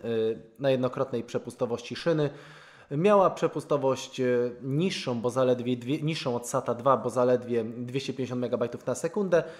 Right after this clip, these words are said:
a efektywnie wychodziło około stu osiemdziesięciu do dwustu dziesięciu megabajtów na sekundę, więc wróciłem do ustawienia z sata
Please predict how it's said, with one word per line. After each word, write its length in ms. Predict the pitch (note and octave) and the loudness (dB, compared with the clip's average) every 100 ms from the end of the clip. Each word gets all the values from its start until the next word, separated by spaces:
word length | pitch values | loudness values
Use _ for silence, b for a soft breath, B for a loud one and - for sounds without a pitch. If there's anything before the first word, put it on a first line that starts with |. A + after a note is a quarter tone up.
| B - | B 0
a 140 | E3+ | 2
efektywnie 680 | D#3 - B2+ - F3 C3+ C3+ | 2 2 0 2 0 2 -2
wychodziło 420 | B2 B2+ A#2+ A#2 | -2 -4 -2 -2
około 380 | A2 A2 G#2 G2 | -2 -2 -2 -2
stu 300 | - - E3 | -6 -4 -2
osiemdziesięciu 560 | C#3 A#2+ G#2+ D3 B2+ | 0 -2 -6 -6 -6
do 100 | A2 | -6
dwustu 340 | A2+ C3+ D3+ B2+ | -4 -2 -4 -6
dziesięciu 380 | A2 C3 A#2 A2 | -10 -8 -8 -8
megabajtów 580 | G#2+ A2+ G#2 A2 A2 | -2 -2 0 -4 -6
na 80 | A2 | -8
sekundę, 460 | G#2 C#3 F#3 D#3+ C#3+ B B B | -6 -4 -2 0 0 B B B
więc 180 | A#3 F#3+ | 0 0
wróciłem 380 | C#3 C3 D3 B2+ | -2 0 0 0
do 100 | C3 | -2
ustawienia 640 | B2+ - A2 G2+ G2+ G#2 | -4 -6 -6 -4 -8 -10
z 240 | - - - | -10 -10 -8
sata 380 | G#2 - F2 | -8 -8 -14